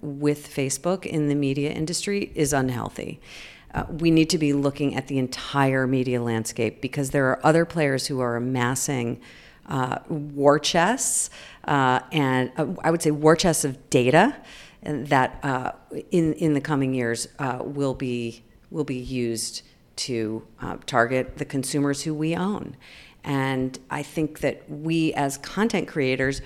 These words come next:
number one, we need to double down on creating content. That's what we're good at. That's what the platforms are terrible at. And, um, and there, that has a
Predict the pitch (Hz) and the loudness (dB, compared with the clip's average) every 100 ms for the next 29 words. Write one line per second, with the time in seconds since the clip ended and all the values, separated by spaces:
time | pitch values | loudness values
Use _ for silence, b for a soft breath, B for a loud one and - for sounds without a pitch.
0 | B B B B - - - - 185 208 | B B B B -20 -20 -18 -4 0 2
1 | 220 196 220 185 160 180 185 170 151 139 | 4 4 4 6 4 4 0 -2 -2 -2
2 | 131 135 127 127 131 123 131 113 110 107 | -2 0 0 -2 -6 -2 0 0 -4 -8
3 | - - - - - 151 156 165 - 123 | -8 -10 -12 -12 2 2 4 -2 -4 -6
4 | 131 123 151 190 - 139 135 151 127 - | -6 -2 -2 -4 -4 -6 -6 -8 -10 -8
5 | 131 - 135 135 - - _ _ - 127 | -10 -8 -8 -8 -12 -20 _ _ -12 -12
6 | 113 - - 262 226 151 110 117 127 - | -10 -12 -4 2 4 6 6 6 2 -2
7 | - 139 135 135 135 B B B - 147 | -4 -2 0 -2 -6 B B B -6 -4
8 | - - 151 147 - - - 170 - 170 | -4 -2 0 0 -2 -10 -16 -16 -6 2
9 | 170 - - 180 185 175 147 | 2 2 2 4 4 0 -4